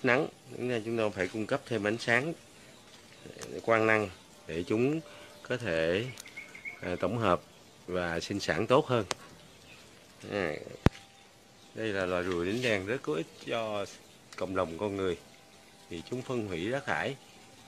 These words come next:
Phân của chúng khi thải ra có thể là được tiêu diệt từ chín mươi đến chín mươi lăm phần trăm vi khuẩn, vi trùng có hại.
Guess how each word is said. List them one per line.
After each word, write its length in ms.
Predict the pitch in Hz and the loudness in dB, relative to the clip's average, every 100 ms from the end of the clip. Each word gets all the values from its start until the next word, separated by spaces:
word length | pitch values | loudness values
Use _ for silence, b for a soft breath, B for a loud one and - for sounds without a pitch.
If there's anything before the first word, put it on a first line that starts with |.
| - - - - - - - - - - | -20 -20 -20 -20 -20 -20 -20 -20 -20 -8
Phân 260 | - 127 113 | 0 2 2
của 100 | 98 | 0
chúng 280 | 117 143 196 - - | 0 0 -4 -12 -6
khi 140 | 127 | -4
thải 220 | 92 87 | 0 0
ra 380 | 120 117 110 104 95 - - - | 4 4 4 2 -4 -16 -20 -16
có 140 | 123 | -6
thể 100 | 123 | 0
là 320 | 98 120 120 90 | 2 2 2 2
được 200 | 95 85 - - | -2 -6 -12 0
tiêu 160 | 120 117 | 2 4
diệt 140 | 104 90 - | 2 2 -4
từ 60 | |
chín 280 | - 127 170 | -6 -4 0
mươi 160 | 135 110 | 2 0
đến 100 | 110 | -2
chín 140 | 135 | -4
mươi 100 | 180 | 0
lăm 160 | 139 104 | 0 0
phần 120 | 87 | 0
trăm 200 | 104 104 | -2 -2
vi 240 | 101 110 | -2 -2
khuẩn, 260 | 104 87 120 | -2 -6 -4
vi 140 | 120 | -4
trùng 260 | 104 82 76 | -4 -4 -4
có 140 | 113 | -4
hại. 180 | 117 73 | -2 -4